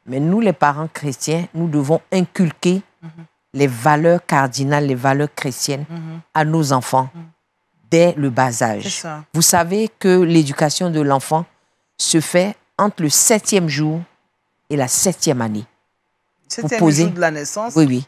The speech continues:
Speaker 2: et la septième année.
Speaker 1: Voilà, pour poser les fondements, les bases.
Speaker 2: Mhm.
Speaker 1: Parce qu'à partir de huit ans, le bout de chou commence à prendre ses indépendances.
Speaker 2: Mhm.
Speaker 1: Parce qu'il a des amis, il a... Oui, il veut, il veut aller avec ses amis.
Speaker 2: Mhm.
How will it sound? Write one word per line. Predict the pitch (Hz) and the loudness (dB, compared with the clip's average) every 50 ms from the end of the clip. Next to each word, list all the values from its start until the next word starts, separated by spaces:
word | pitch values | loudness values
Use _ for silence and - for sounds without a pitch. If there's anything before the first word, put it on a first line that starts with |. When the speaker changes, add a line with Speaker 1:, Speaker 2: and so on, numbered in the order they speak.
| _ _ - | _ _ -6
Speaker 2:
et | 190 | -2
la | 196 180 175 | -2 0 -2
septième | - - 233 - - 220 196 180 | 0 -4 -4 -4 -4 -6 -4 -4
année. | 160 151 135 131 _ _ _ | -6 -8 -10 -16 _ _ _
Speaker 1:
Voilà, | - 123 127 127 | -2 -2 -2 -2
pour | - - 151 | -4 -6 -6
poser | - - 165 156 147 147 170 196 202 180 - _ _ - | 0 2 2 2 4 4 2 2 2 -2 -6 _ _ -4
les | 135 139 135 | -2 -2 -2
fondements, | - - 151 147 143 123 131 139 135 135 139 | -2 0 0 0 0 0 -2 -2 -2 0 0
les | 123 131 127 | 2 0 0
bases. | 117 113 151 139 131 120 117 113 117 175 180 180 | 2 2 2 2 2 -2 -4 -8 -8 -8 -8 -8
Speaker 2:
Mhm. | 170 165 170 160 160 160 _ _ _ _ _ _ | -10 -10 -12 -12 -14 -16 _ _ _ _ _ _
Speaker 1:
Parce | - 139 - - | -2 -2 0 2
qu'à | - 208 - - - 180 - | 2 0 0 0 -4 -2 0
partir | - 170 165 - - 208 | 0 -2 -2 0 -2 0
de | 175 160 | 2 2
huit | 147 139 147 170 160 - - | 2 2 0 -2 -2 0 0
ans, | 151 147 175 165 151 147 _ _ _ _ _ _ _ _ _ _ _ _ | 0 0 0 -6 -12 -16 _ _ _ _ _ _ _ _ _ _ _ _
le | - 156 165 | 2 2 4
bout | 151 175 220 | 4 4 2
de | 208 | 2
chou | - - - 202 185 | 0 0 -2 -2 0
commence | - 165 143 156 165 - - | 0 0 0 0 -2 0 -2
à | 139 | -4
prendre | - _ 156 156 160 160 165 156 | -4 _ -6 -4 -4 -4 -4 -8
ses | - - - - 151 131 127 135 | -10 -12 -6 -4 -4 -2 -2 -4
indépendances. | 131 120 131 123 - 131 131 123 131 143 160 131 170 175 | -2 -4 -6 -4 -4 -6 -4 -4 -6 -6 -6 -8 -8 -8
Speaker 2:
Mhm. | 175 170 170 170 156 156 160 151 147 139 | -8 -6 -8 -8 -8 -10 -10 -12 -12 -10
Speaker 1:
Parce | - - - | -10 -10 -6
qu'il | - 147 139 | -4 -2 -2
a | 127 123 | -2 -2
des | 113 123 123 117 120 | -2 -4 -2 -2 -2
amis, | 117 123 127 147 170 185 190 185 185 185 190 190 185 - _ _ _ _ _ _ _ - | -2 0 2 4 4 4 6 4 4 2 2 0 -4 -8 _ _ _ _ _ _ _ -6
il | 135 139 131 131 | -2 0 0 2
a... | 127 120 120 113 113 110 104 98 92 - - - - - | 2 2 2 0 0 -2 -4 -4 -6 -6 -8 -8 -6 -2
Oui, | 131 160 214 226 240 247 190 | 0 0 0 0 0 0 0
il | 175 165 | 0 0
veut, | 147 151 196 214 214 196 | 2 4 4 6 6 4
il | 170 | 2
veut | 156 165 196 | 2 2 2
aller | 214 226 226 233 262 | 2 2 2 2 2
avec | 220 208 214 202 - | 2 2 2 -2 -2
ses | - 202 175 156 | 0 -2 2 2
amis. | 156 151 151 151 165 | 2 2 2 -2 -6
Speaker 2:
Mhm. | 170 175 175 170 170 170 | -6 -8 -12 -12 -12 -12